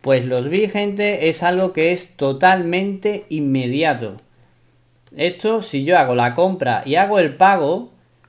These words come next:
eh, yo ahora mismo tengo, si no me equivoco, tengo noventa y tres. A ver, espera. Sí, mira, tengo noventa y tres. Si yo hago la compra y lo pago ahora mismo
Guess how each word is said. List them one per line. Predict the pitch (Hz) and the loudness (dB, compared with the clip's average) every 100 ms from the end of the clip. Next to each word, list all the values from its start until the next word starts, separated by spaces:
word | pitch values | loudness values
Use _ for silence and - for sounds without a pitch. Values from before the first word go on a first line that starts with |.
| _ - | _ -6
eh, | 131 131 | -4 -4
yo | 123 160 | 0 0
ahora | 180 | 0
mismo | 180 202 165 139 131 | 0 -2 -2 -4 -2
tengo, | 127 175 180 135 | -2 -2 -2 -4
si | - 127 | -6 -8
no | 127 | -6
me | 165 190 | -4 -4
equivoco, | 180 180 185 175 | -2 -2 -2 -4
tengo | 160 175 185 196 | -4 -4 -4 -4
noventa | 185 135 127 127 120 120 | -4 -2 -2 -2 -4 -4
y | 113 | -6
tres. | 110 127 131 120 - - - _ _ _ _ _ _ _ _ _ _ _ _ _ _ - | -6 -4 -4 -6 -14 -20 -20 _ _ _ _ _ _ _ _ _ _ _ _ _ _ -16
A | 113 | -10
ver, | 143 | -10
espera. | 156 113 107 120 _ _ _ _ _ _ _ _ _ _ _ _ _ _ | -12 -16 -18 -18 _ _ _ _ _ _ _ _ _ _ _ _ _ _
Sí, | - 120 | -10 -10
mira, | 123 120 110 - _ _ | -8 -8 -10 -14 _ _
tengo | - 160 190 | -8 -6 -2
noventa | 196 170 147 131 127 | -2 0 -2 -2 -4
y | 120 | -2
tres. | 123 113 - - _ _ _ _ _ _ _ _ _ _ _ _ | -4 -4 -8 -20 _ _ _ _ _ _ _ _ _ _ _ _
Si | - 139 | -6 2
yo | 165 | 4
hago | 196 226 | 4 4
la | 214 208 196 190 185 180 | 4 6 6 4 2 2
compra | - 131 110 120 107 - | 0 0 -2 -4 -4 -4
y | 143 | -4
lo | 135 123 | -2 2
pago | 170 190 | 4 4
ahora | 214 185 | 4 4
mismo | 185 208 202 226 240 | 4 0 0 0 -2